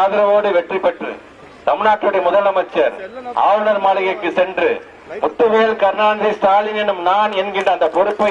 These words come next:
ஏற்றவுடன் அங்கிருந்து நேரடியாக எங்கே சென்றார் என்று சொன்னார், கோட்டைக்கு தான் சென்றார். பல கோப்புகள் அவருக்காக கையெழுத்துக்காக காத்திருந்தது. ஆனால் அந்த கோப்புகள்லாம் தள்ளி வைத்து விட்டு அவர் முதலில் எடுத்த கோப்பு எந்த கோப்பு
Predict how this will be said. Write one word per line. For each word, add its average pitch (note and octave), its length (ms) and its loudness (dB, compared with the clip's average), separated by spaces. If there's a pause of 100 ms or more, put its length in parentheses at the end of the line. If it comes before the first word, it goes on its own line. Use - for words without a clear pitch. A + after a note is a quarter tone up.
(120)
ஏற்றவுடன் F#3 500 0 (640)
அங்கிருந்து G#3+ 560 0 (640)
நேரடியாக G#3+ 560 2 (140)
எங்கே G3+ 220 -2 (120)
சென்றார் F#3 360 2
என்று F3+ 200 -6
சொன்னார், G3 380 0
கோட்டைக்கு G3 380 0
தான் F3+ 240 0
சென்றார். D3 340 -2 (500)
பல E3+ 240 4
கோப்புகள் A#3 520 2
அவருக்காக G#3+ 520 2
கையெழுத்துக்காக G#3 720 0
காத்திருந்தது. F3+ 640 0 (440)
ஆனால் G3 200 2
அந்த F#3+ 200 -2
கோப்புகள்லாம் G#3 640 0
தள்ளி F3+ 200 0
வைத்து F#3+ 300 0
விட்டு F3+ 280 -2 (440)
அவர் F3 240 2
முதலில் A3+ 420 4 (180)
எடுத்த A3 220 -2 (140)
கோப்பு G#3+ 220 0 (100)
எந்த G3+ 160 -2
கோப்பு G3+ 260 -2